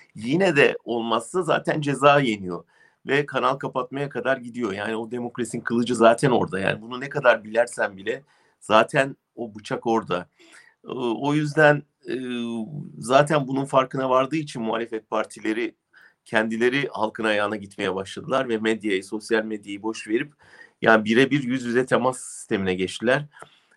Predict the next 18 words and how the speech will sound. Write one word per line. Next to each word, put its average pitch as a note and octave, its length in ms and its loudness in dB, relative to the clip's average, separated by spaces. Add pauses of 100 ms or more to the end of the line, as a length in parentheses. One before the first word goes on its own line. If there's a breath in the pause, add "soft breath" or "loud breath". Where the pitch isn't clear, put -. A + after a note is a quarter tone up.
(100)
Ee, A2 340 4 (460)
bence C#3 580 2
de D3 60 2
sağlıklısı A#2 680 0
bu. G2 180 -4
Yani F#2+ 500 -8
bir G#2+ 200 -14
yere A#2+ 220 4
kadar G2 260 0
güvenebilirsin. G2 720 -8
Bir A#2 60 -2
yerden G#2 300 4
sonra G#2+ 420 0 (380 loud breath)
kontrol A2 320 4
altında G#2 460 2
bir G2+ 80 -6
medyaya G2+ 520 -2
so-, G2+ 340 -10